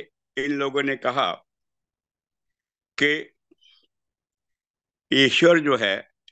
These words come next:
प्रकृति जो है, ये प्रकृति किसी ने बनाई नहीं, हमेशा के लिए है।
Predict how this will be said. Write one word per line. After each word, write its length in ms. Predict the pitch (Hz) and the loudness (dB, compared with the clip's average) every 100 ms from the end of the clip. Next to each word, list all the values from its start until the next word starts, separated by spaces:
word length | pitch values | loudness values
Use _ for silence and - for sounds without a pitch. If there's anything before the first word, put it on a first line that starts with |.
| _ - | _ -4
प्रकृति 640 | 117 123 123 107 160 156 | -4 -2 -4 -4 -2 0
जो 160 | 143 | 0
है, 300 | 107 90 87 _ _ _ _ _ _ _ _ _ _ _ _ _ _ _ - | 0 -2 -6 _ _ _ _ _ _ _ _ _ _ _ _ _ _ _ -4
ये 220 | 135 151 | 0 0
प्रकृति 680 | 151 139 - 117 - 151 147 | 0 -4 -4 -6 -4 -4 -4
किसी 260 | 131 - | -4 -4
ने 60 | 127 | -4
बनाई 400 | 107 113 117 127 | -4 -4 -2 -2
नहीं, 120 | 135 | -2
हमेशा 500 | 117 113 113 - 123 | -4 -4 -4 -4 -6
के 140 | 107 | -6
लिए 180 | 110 104 | -4 -4
है। 260 | 92 90 | -2 -4